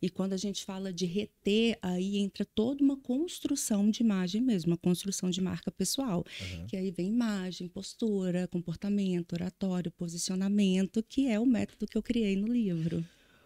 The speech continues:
Speaker 2: Pois é, cara, aqui, se, quando você falou, já tem algumas coisas importantes aqui, né? Você falou, cara, se beleza fosse tudo, já tava resolvido e não é, né?
Speaker 1: Exato.
Speaker 2: É muito mais do que isso.
Speaker 1: E até porque é subjetivo, né? O que é belo pra mim pode não ser belo pra você.
Speaker 2: Sim, sim.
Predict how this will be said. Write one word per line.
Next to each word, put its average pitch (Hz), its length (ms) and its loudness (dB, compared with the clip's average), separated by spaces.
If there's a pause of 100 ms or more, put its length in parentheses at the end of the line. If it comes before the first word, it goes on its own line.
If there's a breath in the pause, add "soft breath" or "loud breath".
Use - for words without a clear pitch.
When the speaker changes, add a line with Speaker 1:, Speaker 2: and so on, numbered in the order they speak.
(100)
Speaker 2:
Pois 139 160 -2
é, 135 60 0
cara, 110 220 -2
aqui, 135 200 0
se, - 200 -2 (160)
quando 175 180 4
você 208 220 4
falou, 147 260 4
já 160 120 4
tem 160 140 -2
algumas 185 280 0
coisas 151 240 0
importantes 160 480 6
aqui, 92 180 0
né? - 80 2
Você - 120 -10
falou, 117 180 -2
cara, 104 260 -4 (380)
se - 180 -2
beleza 131 380 6
fosse 127 280 0
tudo, 143 400 0 (420 soft breath)
já 107 160 0
tava 123 220 2
resolvido 127 420 4
e - 20 4
não 139 180 4
é, 101 140 0
né? 98 240 -2
Speaker 1:
Exato. 196 360 -4
Speaker 2:
É 113 40 -4
muito 127 220 2
mais 123 160 2
do 123 60 -4
que - 100 -4
isso. 92 200 0
Speaker 1:
E 233 60 2
até 247 180 -4
porque 311 280 -6
é 311 40 -2
subjetivo, 269 800 -2
né? 190 140 0
O 196 60 -2
que - 100 -4
é 214 60 2
belo 190 280 2
pra 226 240 2
mim 220 220 12
pode 254 260 6
não 254 120 8
ser 269 200 6
belo 233 240 4
pra 226 160 -6
você. 233 560 -2
Speaker 2:
Sim, 85 300 -10 (240)
sim. 90 240 -8